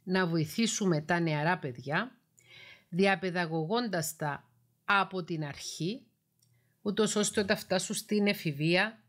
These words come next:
να έχουν τις αντιστάσεις, να αντιστέκονται στη βία, να διαχειρίζονται τα ίδια τα παιδιά τα δικά τους αρνητικά συναισθήματα, να διαχειρίζονται τα περιστατικά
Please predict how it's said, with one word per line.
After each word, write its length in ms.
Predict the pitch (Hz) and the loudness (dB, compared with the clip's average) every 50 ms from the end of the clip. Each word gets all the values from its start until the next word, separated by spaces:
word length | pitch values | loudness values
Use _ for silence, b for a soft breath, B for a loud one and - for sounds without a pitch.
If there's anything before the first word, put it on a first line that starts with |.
| _ _ | _ _
να 200 | - 165 175 175 | -8 -4 0 0
έχουν 340 | 180 175 - - 226 214 190 | 0 0 -2 -2 -2 -2 -2
τις 220 | 175 226 208 - 226 | -2 -2 0 2 2
αντιστάσεις, 1120 | 226 226 208 170 160 147 - - - - 170 151 147 151 - - 247 269 269 - - - _ _ b b b b b b b b b b b b | 2 2 2 0 0 0 0 -2 0 0 0 0 0 0 -2 -4 -4 -6 -6 -8 -10 -12 _ _ b b b b b b b b b b b b
να 260 | - 180 196 196 190 | 2 4 4 6 6
αντιστέκονται 800 | 190 185 180 156 170 156 - - - 208 226 233 311 302 285 277 | 4 2 0 -2 -4 -4 -4 -4 -2 -2 -2 -2 -2 -4 -4 -4
στη 180 | - - 226 | -6 -6 -6
βία, 480 | 190 165 165 175 175 185 202 233 269 - _ _ _ _ _ _ _ _ _ _ _ _ _ _ | -4 -2 0 2 2 2 2 0 -2 -8 _ _ _ _ _ _ _ _ _ _ _ _ _ _
να 220 | 180 170 180 175 | 0 2 2 2
διαχειρίζονται 1000 | 160 165 165 165 151 151 - - 165 156 185 240 277 262 240 269 269 240 202 185 | 2 2 2 0 0 0 -2 0 0 2 4 4 2 2 2 0 2 2 2 2
τα 140 | 165 170 156 | 2 2 2
ίδια 260 | 165 202 208 220 202 | 4 4 2 2 2
τα 120 | - 170 | 2 0
παιδιά 380 | 151 156 151 143 151 156 175 175 | 0 -2 -4 -2 0 2 2 2
τα 140 | 170 180 156 | 2 0 0
δικά 280 | 147 143 - 160 165 | -2 -2 -2 -2 -2
τους 280 | 165 - 160 - - - | -2 -2 -6 -6 -6 -4
αρνητικά 640 | - 180 185 180 165 175 170 156 160 143 - 165 175 | -2 -2 0 0 2 0 0 0 -2 -2 0 0 0
συναισθήματα, 920 | 160 - 208 190 151 - - - - 131 135 135 131 - 156 185 190 - _ _ _ - | 2 2 0 0 0 0 -2 -4 -4 -4 -4 -6 -4 -2 -2 -4 -4 -6 _ _ _ -4
να 180 | - 180 180 | 0 0 2
διαχειρίζονται 840 | 170 170 165 165 156 156 - - 165 151 196 240 247 254 277 254 254 | 2 2 2 2 2 0 -2 -4 -2 0 2 2 2 2 0 0 2
τα 140 | 226 202 165 | 2 2 2
περιστατικά 880 | 151 160 151 - - - 143 139 143 135 - 175 175 170 160 151 156 | 0 -2 -4 -4 -4 -6 -6 -6 -8 -4 0 2 2 2 2 -2 -6